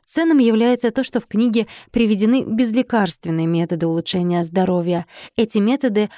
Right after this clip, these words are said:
оказывают положительное действие на систему организма, а не только на симптомы заболеваний. Научно обоснованы, не имеют побочных отрицательных эффектов,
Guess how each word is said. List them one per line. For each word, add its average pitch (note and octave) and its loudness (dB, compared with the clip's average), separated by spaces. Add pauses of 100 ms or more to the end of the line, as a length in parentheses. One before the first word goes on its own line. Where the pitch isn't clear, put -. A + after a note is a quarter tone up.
(120)
оказывают A#3+ -2
положительное G#3+ 0
действие G3+ -2
на F3 0
систему A3 -2
организма, F3+ 0 (200)
а G#3+ 0
не G#3+ 6
только B3 0
на G#3+ 2
симптомы G3 0
заболеваний. F3 -4 (240)
Научно B3+ 2
обоснованы, F3+ -2 (220)
не A3+ 4
имеют B3 2
побочных A#3 0
отрицательных G#3 -2
эффектов, F#3 -4